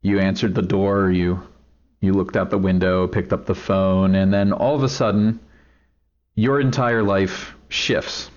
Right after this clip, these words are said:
And where you are now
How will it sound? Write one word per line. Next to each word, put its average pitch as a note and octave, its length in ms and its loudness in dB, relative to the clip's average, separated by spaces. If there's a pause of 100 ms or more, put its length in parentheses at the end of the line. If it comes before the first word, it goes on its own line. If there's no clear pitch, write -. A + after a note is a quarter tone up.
(1300)
And F#2 720 0 (1200)
where A#2 280 0
you B2+ 240 2
are A#2+ 160 2
now G2 540 0